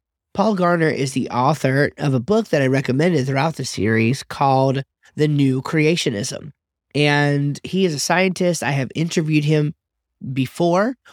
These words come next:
on another podcast. I have also interviewed his colleague,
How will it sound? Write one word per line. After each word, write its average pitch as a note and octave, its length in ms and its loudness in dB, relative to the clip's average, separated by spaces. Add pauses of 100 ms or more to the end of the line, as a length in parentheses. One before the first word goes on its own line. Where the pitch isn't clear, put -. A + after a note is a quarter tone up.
on C#3+ 160 0
another F3+ 320 2
podcast. E3+ 760 -2 (100)
I D3+ 120 -2
have D3 220 0
also C#3+ 840 2
interviewed C#3 420 0
his B2+ 200 -6
colleague, F3+ 680 0